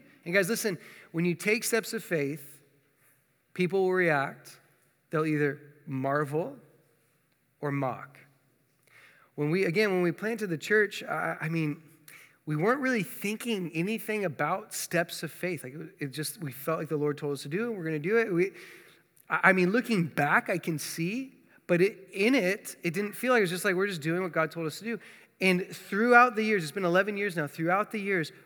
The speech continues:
over and over and over again, people have said, "You have no idea how much the Lord spoke to me just by watching,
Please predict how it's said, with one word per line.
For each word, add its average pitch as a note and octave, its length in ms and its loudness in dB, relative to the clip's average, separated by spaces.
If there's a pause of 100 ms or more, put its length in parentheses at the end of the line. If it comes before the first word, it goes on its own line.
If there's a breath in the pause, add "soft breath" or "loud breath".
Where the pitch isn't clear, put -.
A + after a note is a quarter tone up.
(160 loud breath)
over A#3 800 2 (240 loud breath)
and D#3+ 240 0 (100)
over A3+ 760 2 (280 loud breath)
and E3 200 0
over F#3+ 420 2
again, F#3 300 2
people F3+ 300 -6
have E3+ 100 0
said, E3 340 -2
"You F3 140 -4
have E3+ 200 0
no E3 280 2
idea F3 500 0 (960 soft breath)
how F3+ 340 6
much G3 340 2
the E3+ 60 -6
Lord D#3 220 -2
spoke D#3 360 -6
to - 100 -12
me A#2+ 280 -10 (200 soft breath)
just - 200 -12
by B2+ 120 -2
watching, A2 560 -10